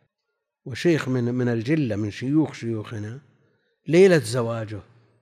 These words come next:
ليلة الزواج، لك مو بالزواج الأول يوم شباب، لا،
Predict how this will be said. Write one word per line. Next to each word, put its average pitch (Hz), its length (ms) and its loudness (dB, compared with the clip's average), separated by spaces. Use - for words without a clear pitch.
ليلة 135 380 -2
الزواج، 107 540 -12
لك - 120 -18
مو 151 100 0
بالزواج 107 460 -4
الأول 101 400 -10
يوم 104 80 -14
شباب، 120 340 -10
لا، 151 160 -8